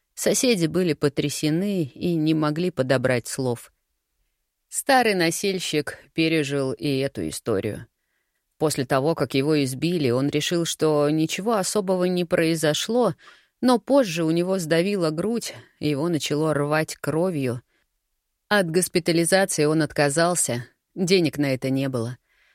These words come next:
Просто купил в аптеке лекарства, чтобы остановить кровотечение, отлежался несколько дней, а потом поднялся,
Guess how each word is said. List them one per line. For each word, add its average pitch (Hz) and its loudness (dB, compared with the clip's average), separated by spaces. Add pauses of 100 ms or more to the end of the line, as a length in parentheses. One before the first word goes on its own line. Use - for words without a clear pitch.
(180)
Просто 285 2
купил 226 0
в 170 4
аптеке 175 2
лекарства, 226 0
чтобы 185 -2
остановить 175 0
кровотечение, 160 0 (400)
отлежался 165 0
несколько 170 -2
дней, 160 0 (540)
а 226 0
потом 311 4
поднялся, 226 0